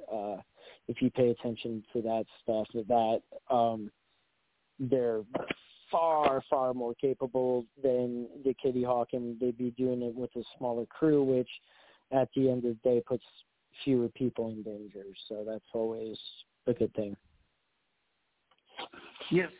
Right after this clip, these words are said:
Speaker 2: the Ford is undergoing, uh, uh, or has undergone the, their sea trials. Their
Speaker 1: Yeah,
Speaker 2: shakedown.
Speaker 1: that's right. Yeah. Yeah, she had her shakedown and her sea trials. Uh,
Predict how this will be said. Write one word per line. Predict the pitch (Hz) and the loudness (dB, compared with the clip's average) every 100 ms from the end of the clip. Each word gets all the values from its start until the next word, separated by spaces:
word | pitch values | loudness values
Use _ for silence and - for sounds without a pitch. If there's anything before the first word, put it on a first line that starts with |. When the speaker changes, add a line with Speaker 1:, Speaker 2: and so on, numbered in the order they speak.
| - | -8
Speaker 2:
the | 165 240 | -6 -4
Ford | 262 226 156 | -4 -4 -6
is | 127 - | -8 -8
undergoing, | 170 160 147 156 160 147 135 127 - | -6 -6 -4 -2 -2 -2 -4 -6 -2
uh, | 143 - 135 | 0 2 2
uh, | 131 131 - | 2 2 2
or | 135 120 | 2 4
has | 135 143 147 117 - | 4 4 4 0 -4
undergone | 135 131 123 123 127 117 120 - 139 | -2 -2 -2 0 0 -2 -4 -8 -4
the, | 127 117 - | -2 -2 -6
their | 127 117 - - | -2 -2 -4 -4
sea | 156 - | -4 0
trials. | 110 95 80 98 - - _ _ _ _ _ - - | 0 0 -2 -8 -16 -20 _ _ _ _ _ -12 -8
Their | - | 2
Speaker 1:
Yeah, | 156 196 190 | 4 6 4
Speaker 2:
shakedown. | 185 156 | 4 2
Speaker 1:
that's | 160 196 160 | 0 -2 0
right. | 147 131 147 | 0 0 0
Yeah. | 139 123 117 113 - _ _ _ | 0 2 0 -4 -14 _ _ _
Yeah, | 160 156 165 147 143 143 | -2 2 2 2 0 0
she | 156 | 0
had | 151 139 | 2 2
her | 135 | 0
shakedown | 151 135 131 131 127 | 0 0 0 0 0
and | 127 | -2
her | 120 - | -4 -4
sea | 127 - | -6 -2
trials. | 120 113 110 | -2 0 0
Uh, | 123 | 0